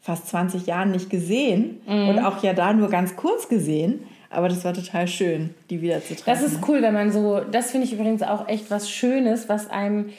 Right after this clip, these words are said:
Speaker 2: so, ähm, nochmal einen anderen Zugang, finde ich, eröffnet zu einem Land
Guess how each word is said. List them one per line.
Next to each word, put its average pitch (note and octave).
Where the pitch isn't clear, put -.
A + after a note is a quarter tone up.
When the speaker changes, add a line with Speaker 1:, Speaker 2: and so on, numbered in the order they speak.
Speaker 2:
so, G#3
ähm, G3
nochmal G#3+
einen G#3
anderen G#3+
Zugang, G#3+
finde G#3
ich, G#3
eröffnet G#3+
zu -
einem G3+
Land G3+